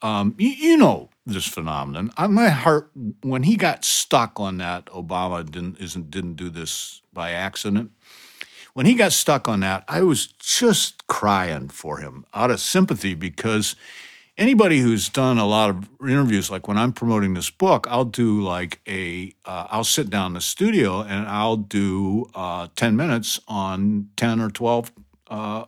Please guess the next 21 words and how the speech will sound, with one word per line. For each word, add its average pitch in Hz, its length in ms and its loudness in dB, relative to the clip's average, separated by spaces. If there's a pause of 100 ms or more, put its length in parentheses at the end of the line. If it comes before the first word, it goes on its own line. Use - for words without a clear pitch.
uh, 107 120 -10
talk 120 280 -4
radio 156 240 -4
shows 92 400 -10
in 113 100 -4
a 123 40 0
row. 175 260 -2 (800)
And 123 100 2
you 165 120 6
get 202 160 4
down 143 240 4
to 123 40 2
the 101 100 -2
point 190 220 4
where 107 100 0
around, 104 280 2
you're 95 140 2
around 95 300 0
about 87 220 -4
number 92 300 -2
eight, 175 260 2